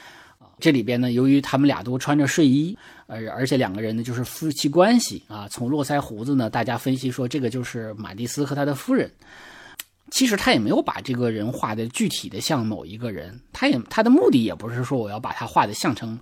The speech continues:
像某一个人，因为他也不是写实的画，所以他也没有太多的细节。那么我们讲现代艺术或者讲，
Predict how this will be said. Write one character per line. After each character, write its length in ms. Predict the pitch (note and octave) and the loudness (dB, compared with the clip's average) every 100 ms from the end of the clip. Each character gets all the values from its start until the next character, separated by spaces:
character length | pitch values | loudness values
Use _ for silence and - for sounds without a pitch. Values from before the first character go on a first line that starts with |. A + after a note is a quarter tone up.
| - | -14
像 220 | - A#3 C3+ | -2 2 2
某 180 | A2+ | 0
一 120 | C#2+ G#2 | -6 -14
个 100 | G#2+ | -14
人， 160 | - - - | -16 -20 -2
因 80 | - | 4
为 40 | C#4 | 6
他 120 | - | 4
也 80 | G#2+ | 2
不 100 | A#2+ | 2
是 140 | - | 2
写 240 | G2 A#2+ | 0 -2
实 200 | - - | -8 -10
的 140 | F#2+ B2+ | -10 -10
画， 180 | G3+ - _ - - - | -8 -10 _ -20 -20 -4
所 120 | - | 4
以 80 | G#3+ | 4
他 160 | - G3 | 6 4
也 80 | |
没 120 | A2+ C3+ | 6 2
有 100 | C3 | 0
太 220 | - B2+ | 0 0
多 100 | A#2+ | 0
的 100 | B2 | -2
细 220 | - C3+ | -2 -4
节。 240 | A2 G#2 - - - - | -4 -12 -20 -20 -20 -6
那 100 | G3 | 4
么 100 | A3 | 8
我 100 | D3 | 8
们 120 | A#2 | 6
讲 160 | - G#2 | 4 0
现 200 | - E3+ | 0 4
代 100 | D3+ | 6
艺 160 | C#3+ | 6
术 200 | A#2+ A#2+ | 4 0
或 100 | A2+ | -4
者 100 | C3 | -2
讲， 240 | C3 G#2+ | -2 -4